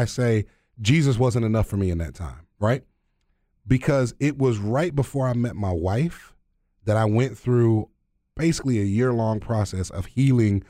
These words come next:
from my abandonment issues, my low self-esteem, my rejection issues, like, all of that, my father not being around, my stepfather being abusive, my mother abandoning me, nobody listening to me when I told him I was being abused, like,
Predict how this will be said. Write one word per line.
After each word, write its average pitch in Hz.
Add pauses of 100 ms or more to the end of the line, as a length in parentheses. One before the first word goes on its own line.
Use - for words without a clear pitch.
(220)
from 104 (220)
my 85
abandonment 98
issues, 87 (180)
my 98
low 101
self-esteem, 87 (240)
my 98
rejection 90
issues, 82 (200)
like, 98 (140)
all 135
of 127
that, 127
my 85
father 120
not 113
being 107
around, 107
my 80
stepfather 110
being 101
abusive, 95 (260)
my 87
mother 117
abandoning 107
me, 104
nobody 95
listening 123
to 120
me 117
when 107
I 92
told 113
him 110
I 104
was 98
being 104
abused, 101 (260)
like, 98